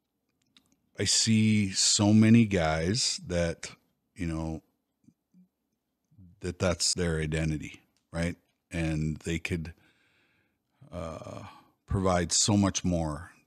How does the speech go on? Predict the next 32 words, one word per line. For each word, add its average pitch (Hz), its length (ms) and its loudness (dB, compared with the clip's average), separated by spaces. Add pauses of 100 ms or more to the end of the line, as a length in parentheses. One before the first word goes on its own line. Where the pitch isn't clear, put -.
(100)
to 92 160 0
society 76 680 -2
because, 80 680 -8
you 113 100 -4
know, 76 140 -6
they 78 120 -8
played 87 280 -2
a 87 40 -2
team 95 280 0
sport, - 440 -4 (680)
you 80 80 -10
know, 95 180 -6 (400)
they 82 80 -12
have 78 160 -8
leadership 95 480 -2
skills. 76 400 -6
They 82 120 -8
have, 82 260 -6 (440)
they 92 80 -10
have 92 80 -4
all 120 300 8
of 127 80 6
these 101 240 4
intangible 87 680 0
things 76 640 -4
that, 78 260 -6 (540)
you 85 80 -2
know, 80 120 0
the 78 100 -8
world 85 340 0
really 80 320 -4
needs 87 640 -2